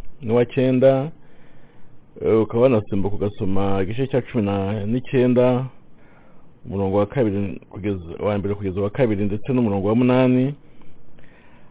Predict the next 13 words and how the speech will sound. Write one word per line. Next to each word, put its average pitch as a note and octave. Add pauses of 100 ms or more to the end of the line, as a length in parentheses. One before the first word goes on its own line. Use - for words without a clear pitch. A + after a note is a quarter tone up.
(180)
Ah, B2+ (1200)
hasobanura D3+
cyangwa D#3+
se F3
hasa C3+
nk'aha-, C#3+ (960)
nk'ahata D3+
umuntu A2+ (1080)
atahitiranya A2+
na G#2+
Betelehemu A2+ (1600)
ya G2+
Zabuloni. G2